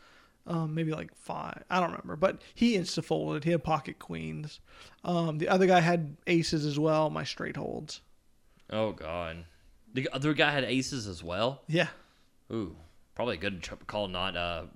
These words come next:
Speaker 2: repotting that, 'cause, I mean, against, with him holding those aces, you're not feeling great, great about queens. I, you're still a, you're still be a favorite, but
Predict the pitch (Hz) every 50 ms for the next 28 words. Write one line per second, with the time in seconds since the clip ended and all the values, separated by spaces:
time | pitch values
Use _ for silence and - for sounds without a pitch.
0 | 53 53 78 98 90 - 95 90 92 95 85 78 82 85 87 78 78 87 92 95
1 | 92 87 85 85 82 82 76 90 95 117 107 92 - - - - - - - -
2 | - - - - - - - - 123 123 107 135 156 151 123 113 123 127 120 113
3 | 113 110 107 104 101 107 107 92 98 95 110 117 101 - - 90 90 90 87 90
4 | - - - - - _ _ - - - - _ _ - - - - - - -
5 | - _ - 110 131 143 127 151 180 165 139 110 92 98 90 90 127 143 123 104
6 | 92 85 82 80 80 80 76 - - - 82 78 80 - 87 - 92 - 131 127
7 | 127 135 135 127 - - 185 165 131 92 - - - 151 147 143 135 - - -
8 | 214 190 135 113 117 104 87 - - - 90 104 123 127 92 82 85 87 87 -
9 | - - 85 -